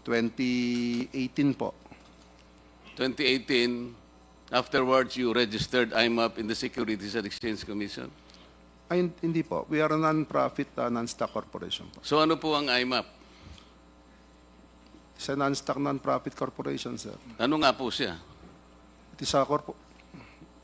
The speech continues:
Speaker 1: it's a corporate entity.
Speaker 2: Wala po, hindi po ba na-transfer sa inyo yung assets ng, ano, ng pemco, ng P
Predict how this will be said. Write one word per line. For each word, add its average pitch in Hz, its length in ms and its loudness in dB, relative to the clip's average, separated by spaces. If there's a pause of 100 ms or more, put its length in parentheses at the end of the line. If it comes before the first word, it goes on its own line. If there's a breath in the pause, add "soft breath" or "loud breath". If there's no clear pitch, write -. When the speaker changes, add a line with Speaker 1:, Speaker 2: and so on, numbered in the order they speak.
(260)
Speaker 1:
it's - 160 -14
a - 80 -4
corporate 175 400 0
entity. 147 480 -4 (1400)
Speaker 2:
Wala 139 320 4
po, 143 160 -2
hindi 135 160 0
po 175 160 0
ba 156 80 4
na-transfer 151 640 4
sa 135 160 2
inyo 127 240 2 (160)
yung 113 80 -2
assets 120 480 2
ng, 120 240 2
ano, 160 160 -2
ng 135 80 -2
pemco, 131 480 -4 (240)
ng 117 160 2
P 117 80 -8